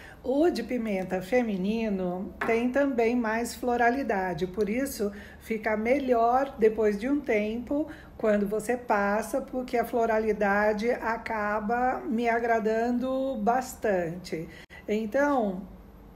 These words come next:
neste momento, ele tá super agradável, a pimenta já baixou, porque a pimenta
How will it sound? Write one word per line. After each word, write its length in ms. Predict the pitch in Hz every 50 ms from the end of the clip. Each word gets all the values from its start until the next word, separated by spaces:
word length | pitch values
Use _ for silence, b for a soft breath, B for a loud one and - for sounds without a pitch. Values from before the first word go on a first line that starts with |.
| - - - - -
neste 380 | 214 220 254 294 294 - 294
momento, 840 | 277 247 226 220 208 220 254 269 269 262 247 233 208 - 214 190 202
ele 300 | - - 214 208 220 226
tá 240 | 208 247 247 254 262
super 640 | 262 - - - - - 339 349 339 339 339 285 254
agradável, 1040 | 254 240 214 220 220 214 208 190 190 190 190 196 202 214 214 202 226 240 226 226 233
a 100 | 220 208
pimenta 600 | 214 233 220 208 208 208 208 214 208 214 208 196
já 180 | 180 202 220
baixou, 560 | 214 220 226 208 202 - - 220 214 220 247
porque 180 | 240 240 208 220
a 60 | 208
pimenta 640 | 208 214 208 208 220 214 226 247 240 247 247 240